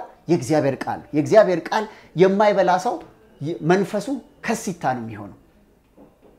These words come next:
ማወራችሁ መንፈሳዊ ቋንቋ ነው። የእግዚአብሔር ቃል የማይበላ፣ የማይ-፣ የእግዚአብሔርን ቃል የማያነብ፣ ወደ ውስጡ የማያስገባ ሰው ነ-፣ መንፈሱ እየከሳች ነው የሚመጣው። ልክ፣ እ፣ ምግብ የማይበሉ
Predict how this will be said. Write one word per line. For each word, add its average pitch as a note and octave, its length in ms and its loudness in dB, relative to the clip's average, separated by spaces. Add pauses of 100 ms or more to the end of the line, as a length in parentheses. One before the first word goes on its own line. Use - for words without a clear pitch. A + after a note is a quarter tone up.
(1300)
ማወራችሁ C3 520 -4
መንፈሳዊ D#3+ 440 0
ቋንቋ D3+ 320 -2
ነው። - 120 -12 (380)
የእግዚአብሔር F3+ 500 6
ቃል D4+ 240 2 (300)
የማይበላ፣ D#3+ 600 4 (100)
የማይ-፣ D#3+ 400 6 (120)
የእግዚአብሔርን F3 500 2
ቃል F#3+ 220 -4
የማያነብ፣ D#3 600 0 (380)
ወደ D#3 220 6
ውስጡ F#3 200 2 (100)
የማያስገባ D3+ 720 0 (100)
ሰው G#3+ 200 0 (840)
ነ-፣ G3 160 0
መንፈሱ G#3 460 -2
እየከሳች D3 580 -6
ነው B2 120 -14
የሚመጣው። A2+ 440 -16
ልክ፣ D#3+ 200 -4 (420)
እ፣ C#3+ 100 -4 (1080)
ምግብ D#3 300 2
የማይበሉ C#3 460 0